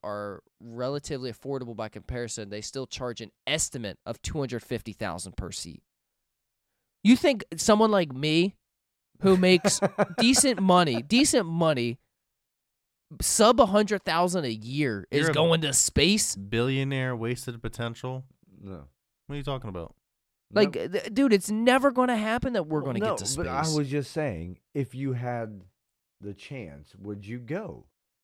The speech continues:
Speaker 1: One hundred percent.
Speaker 2: Okay, then.
Speaker 1: I'm not arguing that. I'm arguing that we're having billionaires compete to build rockets to get to space,
Speaker 3: We
Speaker 1: and that
Speaker 3: need
Speaker 1: we're
Speaker 3: it.
Speaker 2: Let them
Speaker 1: making
Speaker 2: go up
Speaker 1: it,
Speaker 2: there.
Speaker 1: that we're making it,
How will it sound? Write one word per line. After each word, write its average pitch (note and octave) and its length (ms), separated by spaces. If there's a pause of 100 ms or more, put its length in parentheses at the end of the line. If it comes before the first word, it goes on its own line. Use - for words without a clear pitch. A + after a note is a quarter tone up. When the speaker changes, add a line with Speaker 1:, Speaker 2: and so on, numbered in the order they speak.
(340)
Speaker 1:
One B3 180
hundred A#3 480
percent. F#3 600
Speaker 2:
Okay, F#2+ 240
then. C2 260 (1160)
Speaker 1:
I'm F3 220
not F#3 260
arguing E3 460
that. F#2+ 220 (300)
I'm E3 280
arguing G#3 520 (240)
that F3 180
we're E3 140
having F#3 360
billionaires F#3+ 520
compete G3 500
to D#3+ 120
build D3+ 280
rockets D3 460
to C#3+ 40
get D3+ 160
to C#3+ 80
space, E3 540
Speaker 3:
We G2+ 80
Speaker 1:
and D#3 120
that D3+ 80
Speaker 3:
need D3 40
Speaker 1:
we're C#3+ 80
Speaker 3:
it. - 20
Speaker 2:
Let - 40
them C#3 80
Speaker 1:
making E3+ 300
Speaker 2:
go D#3 80
up D3 60
Speaker 1:
it, - 80
Speaker 2:
there. F2 340
Speaker 1:
that G3 140
we're F#3+ 140
making G#3 460
it, G3 200